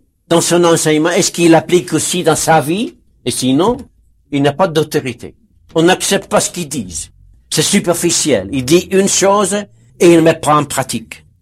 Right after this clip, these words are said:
Donc, dans la multitude des paroles, la transgression ne manque pas, mais celui qui retient ses lèvres est sage.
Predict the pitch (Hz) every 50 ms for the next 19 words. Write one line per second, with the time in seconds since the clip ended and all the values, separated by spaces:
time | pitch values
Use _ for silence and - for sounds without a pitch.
0 | _ _ - 117 120 156 196 240 233 - - - _ _ _ _ _ _ _ _
1 | _ _ _ _ - 139 143 143 143 139 147 175 185 180 - 156 151 - - 190
2 | 143 147 135 131 147 139 - 147 139 131 151 208 196 165 180 311 302 233 202 190
3 | 151 131 _ _ _ _ _ _ _ - 135 151 151 151 - - 190 196 185 147
4 | 127 120 156 165 160 - - - 190 190 180 170 190 220 247 240 233 - 233 -
5 | - 254 269 240 190 170 160 151 147 135 - - 156 147 139 143 160 160 139 -
6 | - 123 110 117 127 175 175 175 - - 156 147 131 117 - 131 120 117 123 143
7 | 151 143 135 123 110 110 127 131 131 - - 107 - - - - 104 135 110 98
8 | 92 - -